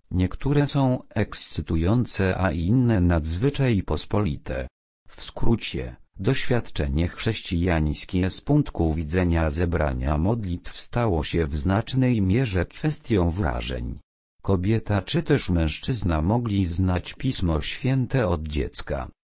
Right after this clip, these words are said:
mogli traktować je jako przewodnik, naśladować Zbawiciela i żyć statecznie,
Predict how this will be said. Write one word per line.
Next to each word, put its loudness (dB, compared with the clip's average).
mogli 0
traktować -2
je 2
jako -2
przewodnik, -2
naśladować 0
Zbawiciela 0
i 0
żyć -2
statecznie, -4